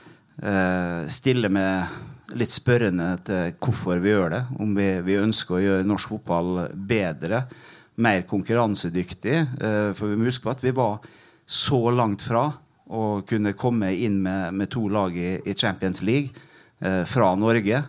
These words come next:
og det, det gir ringvirkninger, altså. Så jeg er spent på hvordan, eh, det, det kommer til å utvikle seg. Eh, vi kommer til å håndtere det bra, det gjør vi.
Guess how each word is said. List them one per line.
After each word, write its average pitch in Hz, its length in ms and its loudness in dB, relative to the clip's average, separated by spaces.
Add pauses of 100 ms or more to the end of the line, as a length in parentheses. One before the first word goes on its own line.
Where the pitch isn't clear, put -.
(100)
og - 140 -10
det, 98 180 2
det 113 220 2
gir 113 640 2
ringvirkninger, 117 760 0
altså. 147 340 0
Så 117 280 0 (100)
jeg 107 160 2
er 131 80 2
spent - 400 0
på - 100 -8
hvordan, 143 440 -2
eh, 127 720 4 (240)
det, 131 220 0 (160)
det 113 160 -2
kommer 127 260 0
til 101 160 2
å 113 80 2
utvikle 85 400 -4
seg. 110 300 -4
Eh, 98 720 -2
vi 127 180 0
kommer 147 240 2
til 113 100 0
å 107 60 0
håndtere 110 400 2
det 104 100 2
bra, 110 280 2
det 123 240 0
gjør 120 180 2
vi. - 80 0